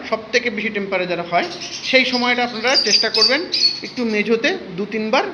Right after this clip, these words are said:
জল ছিটিয়ে দিতে। ধরুন, আহ, একবার ছিটিয়ে দিলেন,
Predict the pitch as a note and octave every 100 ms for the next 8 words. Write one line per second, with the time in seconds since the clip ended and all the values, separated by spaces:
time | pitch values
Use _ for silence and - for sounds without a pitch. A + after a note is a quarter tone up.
0 | - F3+ E3 G#3+ G#3 G#3 D#3 D3+ - -
1 | - - - - - - - - A#3+ A#3+
2 | B3 A#3 A3 G#3+ G#3+ A3+ A#3 A#3 A#3 B3
3 | G#3+